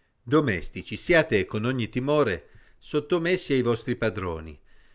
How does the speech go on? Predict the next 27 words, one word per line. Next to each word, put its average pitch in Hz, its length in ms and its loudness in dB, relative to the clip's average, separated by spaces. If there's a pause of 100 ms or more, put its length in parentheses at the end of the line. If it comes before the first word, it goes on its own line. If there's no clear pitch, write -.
(100)
non 107 180 -4
solo 185 360 6
ai 107 120 4
buoni 113 360 2
e 107 40 0
ragionevoli, 104 720 -2
ma 123 180 -4
anche 160 360 -2
a 95 80 0
quelli 127 400 0
che 104 100 -6
sono 101 280 -8
difficili, 101 680 -6 (540)
perché 127 260 0
è - 20 8
una 147 180 2
grazia 123 420 2
se 104 200 -4
qualcuno 120 440 -2
sopporta 120 680 0
per 95 160 -8
motivo 117 400 -4
di 104 100 -4
coscienza 131 640 -4
dinanzi 107 460 -4
a 110 80 2
Dio 87 400 -8